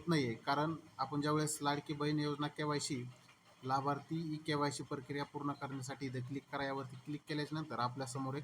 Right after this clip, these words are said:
अशी साईट ओपन होती. आपण यामध्ये आधार कार्ड टाकतो, कॅप्चर कोड टाकतो आणि खाली "मी सहमत आहे" यावरती क्लिक करून "ओटीपी पाठवा" यावरती क्लिक करतो. परंतु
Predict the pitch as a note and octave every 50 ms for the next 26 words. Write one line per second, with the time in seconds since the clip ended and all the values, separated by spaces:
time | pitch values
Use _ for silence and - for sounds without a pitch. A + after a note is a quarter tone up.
0 | - - - C#3+ - D#3 C#3 D3+ D3+ D3 D#3 D3 D#3 D3+ D3 C#3+ - E3 F3 -
1 | - - - - - - - C#3 - D#3+ D#3+ D#3+ E3 E3 F3 F3 D3+ B2 A#2 A#2
2 | - - - - - - - A#2+ B2 B2 C#3 C#3+ C#3+ - D#3 D3+ D3 D3 D3 -
3 | - - D#3 D#3+ - - - - - - - C3 B2+ B2+ - D3+ C#3+ C3+ D3 D3+
4 | D3 - D3 C3+ - - D3+ D3+ - - C3 C3 C#3 D3+ D3 - - C3+ C3 C#3+
5 | D3+ E3 D#3+ C#3+ C#3+ D3+ D#3 D3+ D3+ - - C3+ B2 B2 C#3 C#3 C3 C3+ C3+ C3+
6 | C3+ C3+ C3+ C3+ C3+ C3+ C3 B2+ B2+ C3 C#3+ D#3 G3 - - - - - - -
7 | - - - - - - - - _ - E3 E3 D#3+ - - E3+ E3+ E3+ D3+ C3+
8 | C3+ C#3+ - - - - - - D3+ D3+ D3 - D3 D3 E3 E3 D#3+ - D3+ C#3+
9 | - C#3+ C#3 C#3 C3+ C3+ C3+ C3+ C3 - E3+ - - E3+ E3 E3 - D#3 C#3+ C3+
10 | C#3 B2+ - D#3 D3+ D#3 D#3+ D#3 D#3 D#3+ E3+